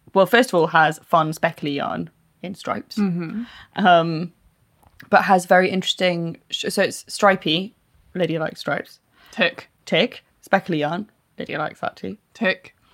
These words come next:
Speaker 1: Uh, has a kind of boxy, flowy shape.
Speaker 2: Tick, tick.
Speaker 1: Tick, tick, tick. Um, but also has very interesting, uh, short row shaping, so that the stripes around the kind of top section are worked horizontally and then they're worked at, at a diagonal.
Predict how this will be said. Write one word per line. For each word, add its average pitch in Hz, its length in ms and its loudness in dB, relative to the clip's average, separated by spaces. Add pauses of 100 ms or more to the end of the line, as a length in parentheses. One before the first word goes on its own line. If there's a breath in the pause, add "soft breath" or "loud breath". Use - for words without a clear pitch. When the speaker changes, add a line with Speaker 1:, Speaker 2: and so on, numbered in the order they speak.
(380)
Speaker 1:
Uh, 170 320 6
has 180 240 2
a 175 60 -2
kind 175 240 -2
of 160 160 -6
boxy, 196 440 2
flowy 170 420 2
shape. 185 400 -2 (160)
Speaker 2:
Tick, - 180 -6
tick. 214 340 -2
Speaker 1:
Tick, - 180 -4
tick, - 160 -8
tick. - 340 -4 (500 loud breath)
Um, 175 440 6 (160)
but 208 120 6
also 240 240 4
has 202 240 0
very 202 220 4
interesting, 185 640 -4
uh, 170 180 0
short 185 340 -4
row 170 320 0
shaping, 165 460 -6
so 165 180 -8
that 160 200 -4
the 165 240 -2
stripes - 640 -8 (480 soft breath)
around 175 480 2
the - 100 -4
kind 165 200 -4
of 151 80 -8
top - 260 -6
section - 340 -4
are 156 40 -6
worked 160 240 -2
horizontally 170 560 -2
and 165 100 -6
then 165 80 -8
they're 165 140 0
worked 165 260 -4
at, - 240 -6
at 170 120 -2
a 165 40 -2
diagonal. 170 580 -2